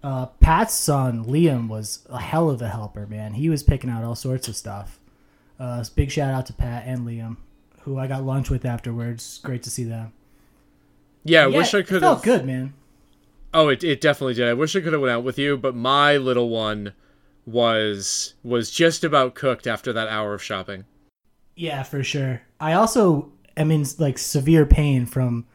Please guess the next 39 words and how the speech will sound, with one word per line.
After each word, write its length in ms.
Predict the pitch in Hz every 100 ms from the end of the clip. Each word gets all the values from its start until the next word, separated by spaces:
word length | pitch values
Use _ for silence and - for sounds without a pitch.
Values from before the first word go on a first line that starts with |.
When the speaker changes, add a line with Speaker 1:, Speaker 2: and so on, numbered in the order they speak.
| _ _ _ _ _
Speaker 1:
uh, 160 | 143 127
pulling 320 | - 165 160
my 140 | 151 127
thumb 300 | - 139 143
back 240 | 147 156
to 60 | 131
try 180 | 143 127
to 60 |
impress 400 | 120 120 131 127
your, 180 | 123 113 -
your 220 | 127 110
son. 460 | - 120 127 139 - _ - - - _ _ _ _ _ _ _ _ _ _ -
That, 280 | 143 143 139
that 180 | 135
definitely 340 | 127 127 131 117
hurt. 320 | 113 104 - _ - - - _
Speaker 2:
Yeah, 180 | 180 220
it 220 | 143 151
looked 260 | 165 226 254
like 220 | 226 -
you 140 | 165
broke 760 | 123 127 131 147 - - - _ _
your 240 | 135 131 107
hand. 360 | 170 143 107
You're 100 | 127
like, 380 | 135 135 - - _ _ _
you 120 | 170
were 100 | 180
competing 720 | 170 165 135 - 165 175 196
with 200 | 165 156
the 100 | -
kids 640 | - - 127 123 143 156 -
in 240 | 135 127
the 80 | 123
"Look 320 | 113 123 -
What 80 | 127
I 160 | 107 107
Can 180 | 135
Do" 360 | 135 156 170